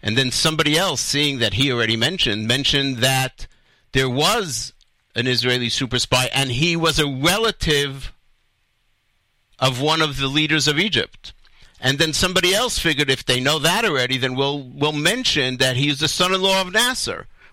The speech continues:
Well, we won't mention his name, but now everybody knows. And so the internal Israeli fight ended up exposing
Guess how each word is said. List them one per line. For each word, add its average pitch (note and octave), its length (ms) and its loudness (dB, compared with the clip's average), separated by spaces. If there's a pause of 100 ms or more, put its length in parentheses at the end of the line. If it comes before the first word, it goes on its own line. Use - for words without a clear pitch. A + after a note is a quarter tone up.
Well, A3+ 240 2
we D#3+ 120 0
won't F3 180 0
mention C#3 240 -2
his B2+ 160 -4
name, G#3+ 220 2
but D#3+ 160 0
now F3+ 180 2
everybody C#3+ 380 -2
knows. C#3+ 580 -2 (1400)
And C#3+ 200 0
so F3 680 0 (140)
the C3 300 0 (180)
internal A3+ 680 0
Israeli F#3 560 2
fight F3 640 0 (420)
ended F#3+ 380 2
up F#3 400 0 (240)
exposing C#3 1080 -2